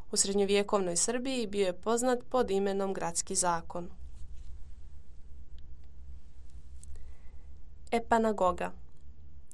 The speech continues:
Nekoliko godina posle Prohirona, posle osamsto sedamdeset devete godine,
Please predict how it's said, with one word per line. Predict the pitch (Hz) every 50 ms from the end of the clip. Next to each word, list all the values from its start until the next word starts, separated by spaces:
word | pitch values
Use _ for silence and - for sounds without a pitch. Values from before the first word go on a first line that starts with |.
| - - -
Nekoliko | - 233 277 285 - 339 302 - 202 -
godina | 208 - 214 220 214 254 262 240 214 196
posle | 196 - 208 202 196 - - 190 185
Prohirona, | - 180 175 175 - 175 170 170 170 175 175 196 226 262 285 285 233 208 - - -
posle | - 202 202 196 - 202
osamsto | 196 - - 190 185 190 - 185
sedamdeset | 185 - 185 185 180 180 180 185 - - 175
devete | 180 190 196 196 190 185 - - -
godine, | - - 208 202 247 269 269 262 220